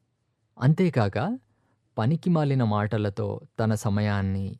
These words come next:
ఇతరుల సమయాన్ని నష్టపరచటం. ఈ నాలుగు విధాలుగా వాక్కుతో చేసే కర్మలు మలినమవుతాయి. ఇలా జరగనివ్వకపోతే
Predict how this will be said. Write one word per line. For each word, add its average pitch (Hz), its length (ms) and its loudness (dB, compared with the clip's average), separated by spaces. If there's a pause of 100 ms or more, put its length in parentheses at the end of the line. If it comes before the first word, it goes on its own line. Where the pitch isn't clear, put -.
ఇతరుల 139 400 -2
సమయాన్ని 107 680 -2
నష్టపరచటం. 104 800 -4 (1800)
ఈ 175 140 2
నాలుగు 165 420 2
విధాలుగా 104 560 0 (320)
వాక్కుతో 120 540 -2
చేసే 110 400 -2
కర్మలు 98 460 -4 (420)
మలినమవుతాయి. 101 720 0 (1120)
ఇలా 170 200 2
జరగనివ్వకపోతే 135 1000 2